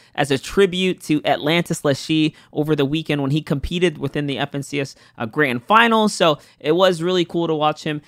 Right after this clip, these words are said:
you know, just show some love. And honestly, the whole community that was outpouring their love for, uh, Team Atlantis, it was pretty evident. It was all over social media. But like I said, I thought this is a pretty big story to break into today's podcast with, because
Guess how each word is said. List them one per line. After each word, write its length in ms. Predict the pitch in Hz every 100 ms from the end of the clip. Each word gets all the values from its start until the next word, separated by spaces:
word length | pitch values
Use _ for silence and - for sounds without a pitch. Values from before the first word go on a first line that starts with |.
| _
you 140 | 208
know, 60 | 202
just 160 | 170 160
show 120 | 175
some 220 | - 165
love. 280 | 160 165 160
And 160 | 147 139 _ _
honestly, 400 | 180 190 - 165
the 120 | 147
whole 300 | 147 170 170
community 600 | - 151 156 160 151 151
that 160 | 135
was 160 | 123 - 127
outpouring 640 | 156 208 160 156 151 147 143 _
their 240 | 143 165 165
love 360 | 156 147 151
for, 420 | - - 147 139
uh, 140 | 90 64 -
Team 160 | 196
Atlantis, 500 | 170 156 170 170 170
it 120 | -
was 160 | 190 208
pretty 220 | - 190
evident. 380 | 165 165 160 160 - -
It 40 |
was 100 | 160
all 220 | - 165
over 120 | 170 156
social 360 | - 151 -
media. 240 | 147 143 139
But 280 | 139 123 - _ -
like 160 | 165
I 60 | 165
said, 240 | - 139
I 160 | - 175
thought 220 | 180 160
this 120 | 165
is 80 | 151
a 60 | 147
pretty 460 | - - 208 196
big 240 | 185 175 170
story 240 | - 165
to 80 | 151
break 300 | 139 156 156
into 200 | 151 -
today's 400 | - 147 147 139
podcast 480 | - 180 180 175 -
with, 160 | 175
because 380 | - 151 151 131